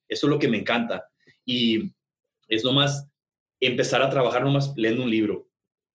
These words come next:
Si no, si no, si no, si nunca has leído un libro, lee tres páginas al día. Lee diez páginas al día. En treinta días, si lees diez páginas al día,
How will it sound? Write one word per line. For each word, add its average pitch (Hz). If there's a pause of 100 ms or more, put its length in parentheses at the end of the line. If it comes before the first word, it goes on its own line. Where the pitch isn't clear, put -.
(140)
Si -
no, 131
si 135
no, 135
si -
no, 123
si -
nunca 160
has 202
leído 202
un 196
libro, 202 (100)
lee 180
tres 196
páginas 202
al 160
día. 185 (420)
Lee 160
diez 175
páginas 175
al 123
día. 156
En 123
treinta 160
días, 185
si -
lees 156
diez 175
páginas 170
al 117
día, 151